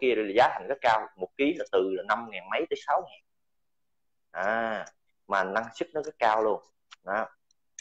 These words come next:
Mà vụ nhất là cái vụ mà phân bón với cái thuốc, thuốc gì á.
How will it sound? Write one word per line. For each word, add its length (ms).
Mà 140
vụ 100
nhất 220
là 100
cái 120
vụ 140
mà 140
phân 160
bón 320
với 140
cái 180
thuốc, 300
thuốc 140
gì 160
á. 80